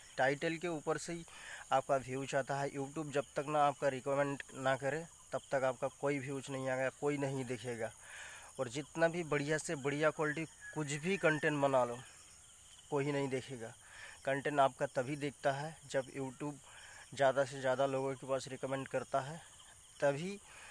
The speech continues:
लोग देखते हैं और views आते हैं, नहीं तो आपका video आपको ही देखना पड़ेगा, कभी भी, उम, कोई नहीं देखेगा। इसलिए मैं बताता हूँ, सारे YouTube को फॉलो करना छोड़ो,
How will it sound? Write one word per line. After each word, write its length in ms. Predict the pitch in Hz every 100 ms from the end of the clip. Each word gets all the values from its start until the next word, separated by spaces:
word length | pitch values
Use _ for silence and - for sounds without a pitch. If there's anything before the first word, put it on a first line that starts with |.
| - - - - - - - - -
लोग 260 | 147 147 143 208 -
देखते 360 | 143 143 - 165
हैं 200 | 170 180 160
और 140 | 143
views 400 | 127 139 147 151
आते 260 | 151 143 165
हैं, 220 | 180 208 - - - - - -
नहीं 260 | 139 160 160
तो 160 | 175
आपका 380 | 170 139 135 156
video 340 | 143 143 147
आपको 320 | 139 131 - 143
ही 60 |
देखना 280 | 131 135 131
पड़ेगा, 360 | 131 117 117 117 - - - - - -
कभी 260 | 147 143 151
भी, 240 | 170 165 - - - - - - - - - - - - - - -
उम, 240 | 139 139 131 -
कोई 160 | 147
नहीं 220 | 139 131
देखेगा। 460 | 123 127 127 120 123 - - - - - - - - -
इसलिए 320 | 139 - 160
मैं 180 | 156 151
बताता 360 | 135 147 143 147
हूँ, 200 | 147 160
सारे 360 | - 135 147
YouTube 280 | 139 127 143
को 220 | - 147
फॉलो 320 | 135 143 135 135
करना 300 | 135 139 139
छोड़ो, 400 | - 139 147